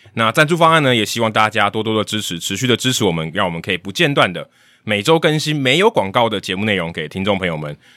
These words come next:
那我们有提供三百、五百还有一千元的方案给大家选择。每当你累积到一千五百元的时候，我们就会送你独家的回馈品。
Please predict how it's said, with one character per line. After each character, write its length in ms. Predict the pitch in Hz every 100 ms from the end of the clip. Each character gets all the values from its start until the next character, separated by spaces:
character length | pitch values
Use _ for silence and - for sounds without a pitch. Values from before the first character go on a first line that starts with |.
| _
那 100 | 90
我 60 | 85
们 120 | 85
有 60 |
提 160 | 82 87
供 180 | 98 104
三 240 | - 120
百、 140 | 117 92
五 160 | 85
百 140 | 101 90
还 80 |
有 100 | 95
一 80 | 95
千 180 | 127 127
元 140 | 113
的 80 | 101
方 140 | - 110
案 120 | 110
给 140 | 85
大 80 | 87
家 140 | 101
选 240 | 107 92 78
择。 260 | 80 71 - _ _
每 120 | - 92
当 160 | 120
你 100 | 131
累 140 | 117 92
积 160 | 110
到 160 | 117 120
一 60 |
千 220 | 135 143 127
五 40 |
百 160 | 127 95
元 120 | 95
的 40 |
时 140 | 101 113
候， 160 | 110
我 100 | 71
们 120 | 80
就 100 | 80
会 100 | 87
送 240 | 87 104 87
你 120 | 76
独 200 | - 85
家 220 | 95 110
的 220 | 110 90
回 140 | 82 -
馈 180 | 135 113
品。 180 | 87